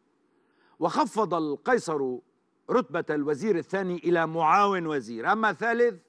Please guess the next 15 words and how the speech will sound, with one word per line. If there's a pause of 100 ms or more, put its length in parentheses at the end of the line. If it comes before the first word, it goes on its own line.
(920)
فمات
جوعا
وضرب
به
المثل
بين
النساء
والرجال. (1700)
وما
زالت (1900)
قصة
الوزراء (340)
والسلال
إلى
اليوم